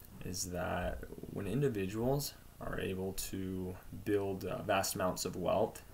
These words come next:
huge corporations, they often are really oppressive to their workers. Uh, history shows this. For example, in the Gilded Age, before there was as much government regulation, you had, um, individuals like John Rockefeller, Andrew Carnegie,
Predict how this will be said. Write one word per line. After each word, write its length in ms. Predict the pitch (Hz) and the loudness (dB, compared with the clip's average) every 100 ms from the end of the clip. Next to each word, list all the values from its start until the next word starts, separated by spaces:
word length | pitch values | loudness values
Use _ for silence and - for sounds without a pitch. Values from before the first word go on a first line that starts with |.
| - | -10
huge 240 | - 101 - | -6 -4 0
corporations, 720 | 95 90 85 85 92 123 123 | 0 0 0 0 0 0 2
they 120 | 95 | 4
often 560 | 98 101 - 101 98 95 - - - - - | 4 4 0 -4 -2 -4 -8 -14 -14 -12 0
are 120 | 87 | 2
really 240 | 104 120 | 4 6
oppressive 480 | 110 - 101 92 92 | 4 4 4 4 4
to 40 | 87 | 2
their 140 | 73 | 2
workers. 600 | 57 62 - 52 53 - - - - - - | 2 -2 -2 -4 -4 -6 -8 -16 -16 -12 -8
Uh, 220 | - - | -4 -2
history 400 | - 117 - 98 | 2 0 2 2
shows 420 | - - 62 113 | 2 2 2 0
this. 360 | - - - - | 0 -2 -4 -6
For 80 | - | -4
example, 400 | 87 90 92 - | -2 0 2 2
in 60 | 98 | 2
the 40 | |
Gilded 380 | 107 123 123 98 | 4 6 6 4
Age, 240 | - - - | 0 -4 -6
before 240 | 87 92 | -2 0
there 180 | 87 85 | 2 2
was 360 | 90 90 - - - | 2 2 -2 -6 -10
as 120 | - - | -8 -2
much 340 | 82 - - - | -2 -2 -6 -2
government 340 | 80 92 78 | 0 0 0
regulation, 640 | 98 101 104 113 - - | -2 2 6 6 6 -4
you 60 | - | -4
had, 420 | - 87 85 90 - - - - | -2 0 0 0 -6 -12 -12 -10
um, 340 | - - - - - | -8 -8 -8 -8 -4
individuals 420 | 85 87 82 80 | -2 -2 -2 -2
like 140 | 95 | -4
John 260 | - 95 90 | 2 4 4
Rockefeller, 560 | 82 82 - - 60 67 | 2 0 -4 -4 -4 -2
Andrew 320 | 87 92 - | -2 -2 -4
Carnegie, 580 | - 78 60 - - | -2 -2 -2 -4 -4